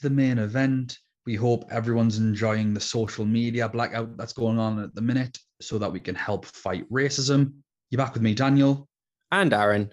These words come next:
Speaker 1: Aaron, those were some interesting semi-final first legs. How is your team doing after that?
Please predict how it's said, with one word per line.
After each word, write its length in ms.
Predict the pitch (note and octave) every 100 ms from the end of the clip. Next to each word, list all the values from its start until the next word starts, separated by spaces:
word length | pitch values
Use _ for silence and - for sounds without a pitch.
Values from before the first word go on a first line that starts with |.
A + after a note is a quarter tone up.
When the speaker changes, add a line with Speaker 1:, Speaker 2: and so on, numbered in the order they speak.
| _ _
Speaker 1:
Aaron, 600 | C3+ F3 G#3 A#2 G2 F2+ _ _ _ -
those 220 | A#2 B2+
were 80 | A#2+
some 320 | - A#2+ -
interesting 720 | A#2+ B2 A2+ A#2 - A#2+ A#2+
semi-final 640 | G#2+ B2+ B2 B2 B2+ C3 C3
first 340 | C#3 C#3 C#3
legs. 360 | D3 D#3+ F3 B2
How 240 | C3+ C#3
is 100 | C3
your 160 | C#3 C3
team 500 | - C#3 C3+ B2+ B2 _ A2+
doing 380 | C3+ C#3 D3+ D#3+
after 200 | C#3+ C#3 D3
that? 260 | D#3+ F#3